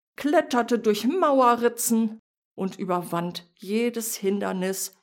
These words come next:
unermüdlich. Als der Morgen graute, erreichte die kleine Maus japsend einen Stall, über dem der Stern leuchtete. Leise schlüpfte sie hinein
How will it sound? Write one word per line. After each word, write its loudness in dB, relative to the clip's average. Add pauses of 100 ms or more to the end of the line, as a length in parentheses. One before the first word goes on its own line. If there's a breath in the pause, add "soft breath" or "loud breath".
(160)
unermüdlich. -6 (1200)
Als -6
der -2
Morgen -2
graute, -4 (340)
erreichte -4
die -6
kleine -6
Maus -8
japsend -6
einen -6
Stall, -8 (460)
über -4
dem -6
der -6
Stern -6
leuchtete. -10 (1300)
Leise -8
schlüpfte -8
sie -10
hinein -4